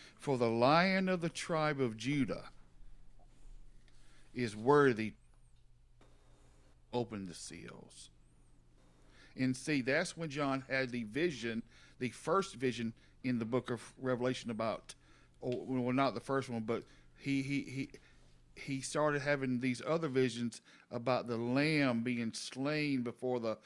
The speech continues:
foundation of the world. And all heaven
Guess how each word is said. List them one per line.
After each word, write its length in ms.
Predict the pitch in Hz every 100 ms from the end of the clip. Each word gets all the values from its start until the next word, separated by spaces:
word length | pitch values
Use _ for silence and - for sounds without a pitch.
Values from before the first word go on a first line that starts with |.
| - - -
foundation 800 | 135 127 113 120 160 - 170 170
of 120 | 160
the 120 | 160 - -
world. 680 | 135 123 117 98 69 - - _ _ _ _ - _
And 160 | 120 120
all 460 | 131 165 170 180 156
heaven 480 | 180 180 147 127